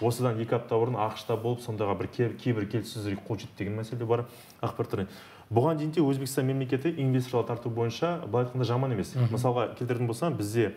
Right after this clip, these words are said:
Speaker 1: осымен он жыл болды, өтеді, қателеспесем, газохимиялық комплекс Атыраудағы,
Speaker 2: Мгм.
Speaker 1: иә, он жыл болды, әлі шешілген жоқ инвестиция қашан енгізіліп, қашан өнім шығаратыны, иә, бізде белгісіз. Ал Өзбек-, э, Өзбекстан мемлекеті болса, бұл мәселені төрт-бес жылда орындап, іске қосып, қазір жұмыс істеп жатыр.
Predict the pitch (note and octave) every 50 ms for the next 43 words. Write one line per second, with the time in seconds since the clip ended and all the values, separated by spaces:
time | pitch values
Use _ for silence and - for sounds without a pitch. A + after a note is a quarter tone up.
0 | - - - - - - - - _ _ - A2+ A#2 - C#3 B2+ A#2 A2+ A#2+ A#2
1 | A2+ A#2 A2 A2+ A#2 A2+ - A#2+ G#2 G2+ - G2+ - G2 F#2+ - - - D3 D3+
2 | D3 - - - - A#2 A#2+ B2 A#2+ B2+ B2 - C#3 C3 B2 A2 G#2 - - A#2+
3 | - G2+ F#2+ - - - - - G2 F#2+ - A2+ G2 - F2 E2+ D#2+ E2+ F#2+ A#2
4 | B2+ G#2+ F#2+ G#2 B2 B2+ A#2+ A#2+ A#2 A#2 A#2+ C#3 D3+ D3 - - A2 A2 A#2+ B2
5 | A#2+ G#2+ - - A#2 - - A2 A2 G#2+ G2 G#2+ G2 - - - - - - B2+
6 | B2 A2+ A2 G#2+ G#2 G2 G#2 - - G2+ - - G#2 G2 G2 - - - - -
7 | - G#2 G2+ A2 A2 G#2 G#2 A2 D#3 D#3+ - - A2 G2 - B2+ A#2+ G2+ G#2 A2
8 | A2 G#2 G2 - G2+ F#2+ F#2 F2+ - F2+ G#2 C3 B2+ G#2 G2 G2 F#2 G2 G2 F2
9 | - - - - - - - - - A#2 A2+ A2 G#2 F2+ F2+ F#2 G#2 A2 A2+ A2
10 | G#2+ A2+ A2 - - - G2+ G2 F#2+ G2 G#2+ G#2+ G#2+ A2 - - G#2+ G#2+ G#2+ G#2+
11 | G2 G#2+ G#2 G2+ G2+ G2+ F3 C#3+ A#2+ A#2 A2+ A2 G#2+ - A2 G2+ G2 G2+ C#3+ E3+
12 | - - - - - - A2+ - - G#2+ G2+ - - G2+ F#2+ F#2 F#2+ G2+ G#2 G#2
13 | G#2 C#3 D3+ C#3+ C3 - - - A#2 - - G#2+ G2 - - B2+ - G2+ F#2 G#2+
14 | G#2 - G#2 G2 - - G2 F2 E2+ E2+ - F#2